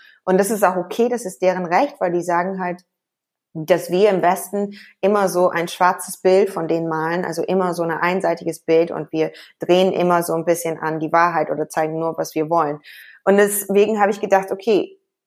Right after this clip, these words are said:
ich will jetzt halt nicht rumfahren und einfach Leute auf der Straße fotografieren. Ich will in den Häusern sein und ich will wissen, wirklich, ich war einfach neugierig, was passiert in diesen Häusern, wie sieht deren Leben aus, wieso leidet den,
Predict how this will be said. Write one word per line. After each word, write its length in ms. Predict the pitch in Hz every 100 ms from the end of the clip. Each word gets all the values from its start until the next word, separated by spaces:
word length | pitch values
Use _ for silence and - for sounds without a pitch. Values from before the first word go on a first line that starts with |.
| _
ich 220 | 185 - 180
will 80 |
jetzt 240 | 202 220 -
halt 160 | 185
nicht 220 | 175 160 170
rumfahren 580 | 202 208 202 185 180
und 80 | 170
einfach 320 | - 175 180
Leute 320 | 160 165 190 196
auf 80 |
der 140 | - 156
Straße 420 | - 214 302 220
fotografieren. 460 | - 170 170 165 160
Ich 140 | 156
will 180 | 180 - -
in 240 | 233 262
den 220 | 247 233
Häusern 360 | 208 233 208 196
sein 160 | 180 170
und 80 | 185
ich 100 | 185
will 240 | 185 170
wissen, 480 | 220 294 247 269 190
wirklich, 400 | 254 - 226 _ -
ich 240 | 254 -
war 80 | 226
einfach 340 | 196 208 202
neugierig, 760 | 202 208 185 185 190 190 - -
was 320 | 180 214 247
passiert 380 | - 208 214 208
in 40 | 190
diesen 280 | 196 196
Häusern, 340 | 202 208 196 170
wie 300 | 170 214 277
sieht 300 | 233 233 220
deren 240 | 208 202
Leben 260 | 196 214 208
aus, 240 | 175 196 - - -
wieso 480 | 196 233 247 247 247
leidet 500 | 208 208 220 208 -
den, 280 | 196 196